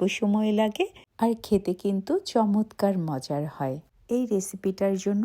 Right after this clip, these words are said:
আমার লাগবে ক্রিম। আমি এখানে যতটুকু পরিমাণের বানাবো সেই অনুযায়ী দুটো ক্রিম নিয়ে নিব। এখানে আমি পাঁচশো গ্রাম ক্রিম নিয়ে নিব।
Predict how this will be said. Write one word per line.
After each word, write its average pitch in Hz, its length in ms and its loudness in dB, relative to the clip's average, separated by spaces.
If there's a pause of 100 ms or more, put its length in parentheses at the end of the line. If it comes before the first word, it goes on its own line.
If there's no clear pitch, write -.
(100)
আমার 170 320 0
লাগবে 165 380 -6 (120)
ক্রিম। 202 280 0 (460)
আমি 220 280 2
এখানে 214 380 -2
যতটুকু 196 640 -6
পরিমাণের 175 580 -2
বানাবো 160 460 -2 (140)
সেই 214 300 -2
অনুযায়ী 208 560 -2 (300)
দুটো 180 260 -10 (100)
ক্রিম 175 300 -6
নিয়ে 185 260 -2
নিব। 185 240 -4 (500)
এখানে 262 440 0
আমি 247 240 0
পাঁচশো 175 380 -4
গ্রাম 190 260 -4 (120)
ক্রিম 180 280 -2
নিয়ে 185 260 -2
নিব। 185 220 -4